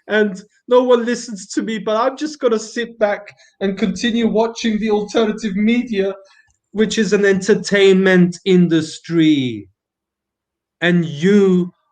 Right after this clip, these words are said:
are in your comfort zone because you still have your job and things are still working for you, and you're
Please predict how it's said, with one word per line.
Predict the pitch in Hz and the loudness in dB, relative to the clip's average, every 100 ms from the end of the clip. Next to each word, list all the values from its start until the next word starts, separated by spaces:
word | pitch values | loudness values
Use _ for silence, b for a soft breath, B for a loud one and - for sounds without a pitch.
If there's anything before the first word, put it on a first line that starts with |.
| _ | _
are | 165 175 180 180 | -4 0 0 0
in | 180 | 0
your | 180 180 | 2 0
comfort | 180 208 214 - 180 175 | -2 -4 -4 -4 -8 -6
zone | 160 156 143 | -6 -6 -6
because | 139 160 131 | -12 -12 -10
you | 160 185 | -8 -10
still | - 190 185 | -8 -6 -6
have | 170 185 - _ _ _ - | -4 -8 -10 _ _ _ -4
your | 160 | -2
job | 147 151 180 165 - _ _ _ _ _ _ _ _ _ - | -2 0 2 2 -4 _ _ _ _ _ _ _ _ _ -10
and | 151 151 | -8 -6
things | - 196 185 | 0 0 2
are | 175 | -2
still | 175 - 190 170 | -2 2 2 4
working | 185 180 180 170 | 0 0 -2 -6
for | 170 156 | -2 -4
you, | 151 185 147 131 | -2 -4 -4 -6
and | 147 156 | -6 -6
you're | 147 165 156 | -2 -2 -2